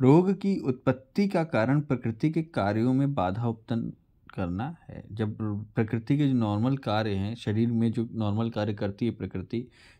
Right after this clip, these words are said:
जब इनमें किसी प्रकार की बाधा उत्पन्न होती है, तभी शरीर में रोग की उत्पत्ति होती है। मानव स्वयं रोग के लिए उत्तरदायी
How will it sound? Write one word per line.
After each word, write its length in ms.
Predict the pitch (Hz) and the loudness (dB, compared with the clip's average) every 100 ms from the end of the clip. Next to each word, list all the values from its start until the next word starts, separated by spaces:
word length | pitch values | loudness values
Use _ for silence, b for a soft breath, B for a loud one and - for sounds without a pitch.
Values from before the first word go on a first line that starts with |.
| _ | _
जब 60 | 110 | -2
इनमें 300 | 110 123 156 | 2 2 2
किसी 220 | 143 143 | 0 -2
प्रकार 320 | 147 123 117 | -2 -2 -2
की 80 | 131 | -2
बाधा 280 | 117 95 107 | -2 0 -2
उत्पन्न 320 | 104 107 101 | -2 -4 -2
होती 320 | 101 98 120 | -2 -2 -4
है, 40 | |
तभी 440 | 127 - 117 120 180 | -6 -2 -2 0 0
शरीर 360 | 180 107 107 | 0 -2 0
में 140 | 107 117 | 0 0
रोग 460 | 107 101 110 104 | 0 0 -2 -4
की 60 | 104 | -8
उत्पत्ति 460 | 101 - - - 135 | -10 -12 -12 -6 -6
होती 460 | 107 - - 180 - _ _ _ _ _ | -6 -6 -4 -4 -8 _ _ _ _ _
है। 220 | - - _ _ _ B B B B B | -12 -12 _ _ _ B B B B B
मानव 260 | 117 120 160 | 2 4 4
स्वयं 240 | 160 165 | 4 2
रोग 380 | 165 147 147 160 | 4 4 4 2
के 80 | 165 | 2
लिए 140 | 156 | 2
उत्तरदायी 640 | 156 - 139 127 123 147 | 2 2 0 2 4 2